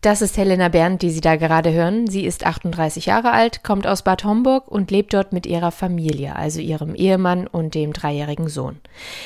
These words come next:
Helena hat acht Jahre lang in zwei renommierten P-R-Agenturen gearbeitet und dort Kunden aus der ganzen Welt betreut.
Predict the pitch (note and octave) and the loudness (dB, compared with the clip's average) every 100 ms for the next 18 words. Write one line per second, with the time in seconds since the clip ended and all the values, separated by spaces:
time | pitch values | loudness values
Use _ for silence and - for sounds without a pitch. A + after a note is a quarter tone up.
0 | - - G#3 A#3+ A#3 G#3+ G3 - G#3 - | -10 -2 4 4 4 2 0 0 -2 0
1 | G3 F#3+ G#3 G3 G3 F3+ F3 F3+ F3 F3+ | 2 2 2 0 0 -4 -2 2 2 2
2 | F3+ E3+ E3 - E3+ - E3+ D#3 D3+ D#3 | 0 2 0 0 -6 -2 -2 0 0 -2
3 | D3 - C#3 D3 - - D3 D#3+ - G#3 | -8 -4 -4 -4 -2 -2 2 0 0 -4
4 | - F3+ F3+ E3+ - F#3 F3 - F3 - | -2 -4 -2 -2 -2 -2 -2 -4 -4 -2
5 | E3 - D#3 D#3+ - F3+ D#3+ C3+ - C3 | -2 -4 -4 -4 -4 -2 0 -2 -6 -12
6 | - - - - | -10 -10 -10 -14